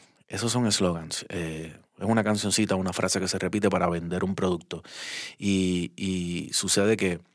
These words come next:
no sé si se dan cuenta que cuando uno está scrolleando a veces parecería que todo es como una máquina generadora de slogans. Eh, eh,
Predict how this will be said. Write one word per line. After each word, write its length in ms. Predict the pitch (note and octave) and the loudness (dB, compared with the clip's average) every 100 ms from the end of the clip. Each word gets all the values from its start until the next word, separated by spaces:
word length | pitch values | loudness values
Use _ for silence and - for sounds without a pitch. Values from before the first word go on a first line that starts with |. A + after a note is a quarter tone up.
| _ _ _ _ _ _ _ _ _ _ | _ _ _ _ _ _ _ _ _ _
no 200 | - G2+ | -4 0
sé 120 | F#2 G2 | 2 4
si 120 | G#2+ | 4
se 100 | A2+ | 4
dan 160 | G2+ | 4
cuenta 380 | G#2 A2 A2+ F#2 | 4 2 4 0
que 160 | E2+ E2+ | -2 -4
cuando 240 | F2 F2 | -4 -4
uno 120 | F2+ | -2
está 160 | G2+ - | -2 -2
scrolleando 600 | - A2 G2 G2+ G#2+ F#2+ | 2 4 4 4 2 2
a 40 | |
veces 300 | F#2+ G#2+ - - - - - | 2 2 2 -4 -12 -14 -12
parecería 540 | - F2+ E2 F2 G2+ G#2 | -2 2 2 2 2 2
que 120 | F#2 | 2
todo 300 | F#2 F#2+ G2+ | 4 4 4
es 80 | G2+ | 2
como 380 | - F#2+ F2 - | 0 0 0 -2
una 280 | G#2 G2 | -2 0
máquina 360 | G2+ G2+ G#2 G2+ | 0 2 2 2
generadora 500 | G2+ F2+ F2+ F#2+ G2+ | 0 2 2 2 2
de 80 | F2+ | 2
slogans. 600 | - F#2+ F2+ E2 - - | 4 4 2 0 -4 -4
Eh, 360 | - E2+ D#2+ D#2+ - - - - - | -4 -4 -4 -10 -14 -14 -12 -12 -2
eh, 220 | F2+ | 0